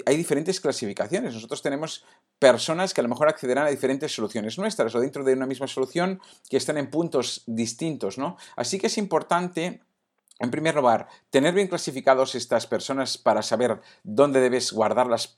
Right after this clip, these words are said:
eh, eh, en qué tipo de lista tuya debes tenerlas, para que luego cuando comuniques con ellas les, les propongas las soluciones, los, la, las ofertas, los productos, los servicios y los contenidos de valor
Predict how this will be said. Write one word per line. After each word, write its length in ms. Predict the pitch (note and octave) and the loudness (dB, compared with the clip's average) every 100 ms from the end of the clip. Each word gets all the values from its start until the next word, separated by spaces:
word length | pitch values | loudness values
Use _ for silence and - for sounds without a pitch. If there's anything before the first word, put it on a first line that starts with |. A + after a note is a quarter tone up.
| _ | _
eh, 160 | - A2+ | -6 -4
eh, 160 | - - | -4 -4
en 160 | A2+ A2 | -2 0
qué 160 | D3 | 0
tipo 240 | D3 C3 C3 | -2 -2 0
de 100 | A#2+ | 0
lista 380 | C3+ - A#2 A#2+ | -2 -2 -2 -2
tuya 220 | C3 B2 | -2 0
debes 200 | A#2+ A#2+ | 0 -2
tenerlas, 460 | A#2 B2 A2+ G#2 | -2 -2 -2 -2
para 160 | - A2 | 0 0
que 80 | A2 | 0
luego 160 | B2 | 0
cuando 180 | B2+ A#2 | 0 -4
comuniques 400 | A2 A2 A#2 C3 | -6 -8 -6 -8
con 140 | - B2 | -6 -4
ellas 260 | A2+ - - - | -4 -8 -20 -12
les, 480 | G#2+ A2+ A2+ - G#2 | -4 -2 -2 -4 -6
les 180 | G#2+ | -6
propongas 480 | - G#2+ C3 C#3 A#2+ | -2 -2 2 2 0
las 120 | - | -2
soluciones, 520 | - G2 - C3+ A#2 G2 | -4 -8 -4 -4 -4 -6
los, 300 | G2+ - _ - - | -10 -10 _ -20 -8
la, 320 | G2+ G2+ G2 | 2 2 2
las 260 | G2 G#2 G#2 | 0 -2 -2
ofertas, 560 | - C3 - G#2 - | -4 -4 -2 -4 -4
los 220 | G#2 G#2 | -8 -8
productos, 420 | - G2 B2 C#3 G#2 | -6 -6 -6 -6 -8
los 100 | - | -6
servicios 460 | G#2 C3+ B2+ G#2+ | -6 -6 -6 -6
y 100 | - | -6
los 140 | G#2 - | -6 -6
contenidos 440 | A2 G#2+ B2+ C3 | -6 -6 -4 -2
de 60 | B2+ | 2
valor 340 | B2+ C#3 G#2+ | 4 4 2